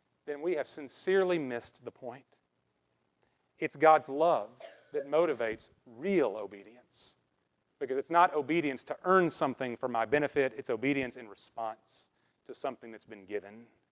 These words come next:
by grace. And therefore, it is obedience from the heart, a non-burdensome, joyful walking by faith.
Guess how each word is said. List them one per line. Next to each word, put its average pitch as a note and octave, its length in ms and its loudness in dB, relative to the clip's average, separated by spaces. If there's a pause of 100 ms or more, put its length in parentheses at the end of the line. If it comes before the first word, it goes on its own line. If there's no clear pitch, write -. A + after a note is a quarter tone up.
(180)
by G#2 140 0
grace. G#2+ 600 -10 (460)
And C3 140 -2
therefore, C#3 340 2
it C3+ 100 -2
is A2+ 100 -2
obedience A#2 420 -8
from G#2+ 200 -16
the F2+ 60 -20
heart, F2+ 320 -12 (640)
a A#2 40 -16
non-burdensome, B2+ 920 -4 (580)
joyful A#2 680 -2 (500)
walking B2 480 4 (320)
by G2+ 160 0 (100)
faith. G#2+ 100 -12